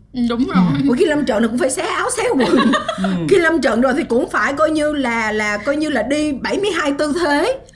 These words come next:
Speaker 2: Nhưng mà xong rồi cái tự nhiên người ta bắt đầu bị dính mắc lại với những cái định kiến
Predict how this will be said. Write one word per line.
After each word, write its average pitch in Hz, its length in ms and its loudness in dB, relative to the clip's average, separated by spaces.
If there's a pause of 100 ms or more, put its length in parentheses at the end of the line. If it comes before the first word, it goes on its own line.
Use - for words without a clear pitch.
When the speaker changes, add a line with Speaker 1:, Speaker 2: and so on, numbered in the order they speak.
(600)
Speaker 2:
Nhưng 359 300 2
mà 240 320 -2 (100)
xong 339 340 -2
rồi 254 260 2
cái 359 100 -4
tự 285 140 -2
nhiên 277 220 2
người 226 140 0
ta 262 140 -4
bắt 311 180 -6
đầu 214 120 -2
bị 202 180 0
dính 311 180 -2
mắc 359 160 -6
lại 185 200 -4
với 269 140 0
những 233 240 -2
cái 262 480 -4
định 202 360 -2
kiến 294 260 -2